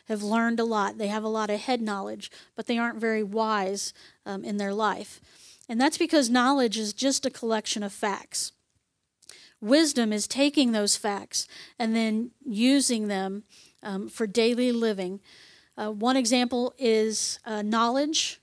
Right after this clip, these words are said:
can understand financial systems. You can know how financial systems work. But then wisdom is knowing how to manage a budget properly. So there is a big difference between,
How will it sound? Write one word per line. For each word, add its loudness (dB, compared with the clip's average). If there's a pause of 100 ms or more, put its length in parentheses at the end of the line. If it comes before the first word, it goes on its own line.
(120)
can -2
understand 0
financial -2
systems. -4
You -4
can -4
know 0
how 0
financial -6
systems -6
work. -6 (480)
But -4
then 0
wisdom 4 (340)
is -2
knowing 0
how -2
to 0
manage 0
a -6
budget -4
properly. -14 (440)
So 0
there 4
is 4
a 2
big 4
difference 0
between, -4